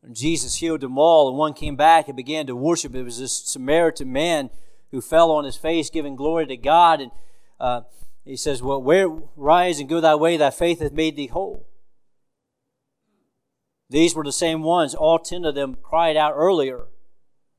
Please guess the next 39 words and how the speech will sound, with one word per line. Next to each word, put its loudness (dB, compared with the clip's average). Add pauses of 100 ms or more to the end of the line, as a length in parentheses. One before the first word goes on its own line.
(600)
"Have -4
mercy -6
on -12
us." -20 (4000)
Romans -2
fifteen, -6
verse -4
nine, 0
Paul 2
wrote 0 (960)
that -4
Jesus -2
Christ 6
was -8
the -6
minister -4
of -4
the -6
circumcision -4
for -12
the -4
truth 2
of -4
God, 6
to -10
confirm -4
the 0
promises -6
made 0
unto -2
the -6
fathers, 2
and -8
that -6
the -12
Gentiles 2
might -2
glorify 0
God, 2